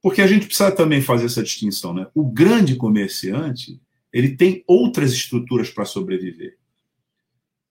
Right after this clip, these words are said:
Principalmente se ele for ligado ao capital financeiro, que é o que acontece aí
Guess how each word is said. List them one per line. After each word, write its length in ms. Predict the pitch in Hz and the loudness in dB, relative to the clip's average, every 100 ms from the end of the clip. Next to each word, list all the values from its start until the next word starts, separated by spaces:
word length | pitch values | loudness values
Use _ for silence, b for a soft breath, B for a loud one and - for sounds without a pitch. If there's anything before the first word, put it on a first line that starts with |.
| _ _ - | _ _ 2
Principalmente 640 | 214 240 208 151 147 196 | 4 4 2 2 4 2
se 120 | - | 0
ele 80 | 196 | -2
for 140 | 208 | 0
ligado 360 | 196 170 139 165 | 0 2 2 0
ao 60 | 180 | -2
capital 300 | 185 - 190 | -6 -6 -6
financeiro, 600 | 208 226 214 175 135 95 | -4 -6 -2 -2 -2 -4
que 100 | 95 | -6
é 40 | |
o 40 | - | -6
que 100 | 104 | -6
acontece 600 | - 127 123 120 123 143 | -4 -4 0 -2 -2 -2
aí 380 | 123 127 165 | 0 -2 -6